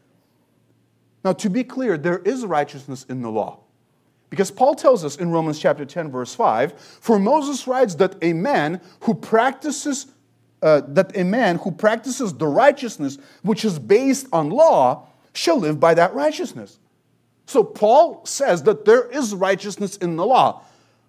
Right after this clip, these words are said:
But how do you get that righteousness from the law? I mean, all you have to do is just perfectly obey the law.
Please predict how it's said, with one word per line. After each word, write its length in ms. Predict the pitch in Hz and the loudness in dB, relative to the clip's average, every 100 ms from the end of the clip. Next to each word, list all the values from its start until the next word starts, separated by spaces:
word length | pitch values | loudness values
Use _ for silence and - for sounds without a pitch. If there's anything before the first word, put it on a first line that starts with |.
| _ _ - | _ _ -8
But 300 | 131 220 - | 2 4 2
how 180 | 262 | -4
do 80 | 302 | -6
you 160 | 311 277 | -6 -8
get 240 | 277 285 | -8 -6
that 200 | 277 - | -8 -6
righteousness 520 | 202 196 196 170 170 | -6 -6 -8 -18 -18
from 220 | - 170 143 | -12 -10 -6
the 80 | |
law? 340 | 165 123 95 - _ _ _ _ _ _ _ | -2 0 -2 -10 _ _ _ _ _ _ _
I 40 | 202 | -4
mean, 120 | 202 | 0
all 180 | 220 285 | 2 2
you 80 | 269 | -2
have 240 | 254 240 | -4 -6
to 80 | 190 | -8
do 220 | 156 269 | -6 -4
is 100 | 214 | -4
just 260 | 143 135 - _ _ _ _ _ _ _ | -4 -6 -8 _ _ _ _ _ _ _
perfectly 420 | 156 147 170 180 | -4 -4 -8 -10
obey 220 | 160 110 | -8 -8
the 100 | 120 | -8
law. 220 | 196 311 | -10 -12